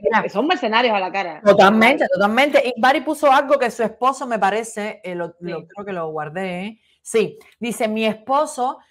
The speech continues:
Speaker 1: eh, fue en el ochenta y nueve, regresó bien,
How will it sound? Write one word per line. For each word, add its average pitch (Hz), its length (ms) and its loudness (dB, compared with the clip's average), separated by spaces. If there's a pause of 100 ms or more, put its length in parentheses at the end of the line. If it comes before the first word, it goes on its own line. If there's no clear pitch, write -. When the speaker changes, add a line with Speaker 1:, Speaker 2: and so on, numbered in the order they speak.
(220)
Speaker 1:
eh, 202 160 -4
fue 247 280 -4
en 269 120 -8
el 240 80 -2
ochenta 202 400 -6
y 196 80 -4
nueve, 185 420 -6
regresó 226 880 -2 (140)
bien, 196 640 -4